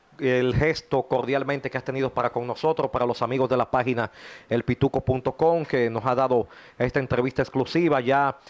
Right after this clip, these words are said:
eh, previo a lo que sería tu inserción, eh, ya oficialmente a la selección nacional,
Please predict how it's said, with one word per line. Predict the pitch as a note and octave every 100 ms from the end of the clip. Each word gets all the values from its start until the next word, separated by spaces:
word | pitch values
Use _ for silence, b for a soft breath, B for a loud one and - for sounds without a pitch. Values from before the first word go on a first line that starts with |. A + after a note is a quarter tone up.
| B -
eh, | B2+
previo | A#2+ - C#3 C#3 C3+
a |
lo | B2+
que | B2
sería | - B2 C3+
tu | A#2+ C3
inserción, | C3 A#2+ B2+ A#2+ D#3+ F#3 E3+ C3 B B B
eh, | A#2 A#2
ya | A2+ C3+
oficialmente | C3 A#2+ C3 C3 B2+ B2+
a | A#2
la | A2+ G#2+ G2 B B B B
selección | - C3+ B2+ - D3+ C#3
nacional, | C3 - A#2 B2 B2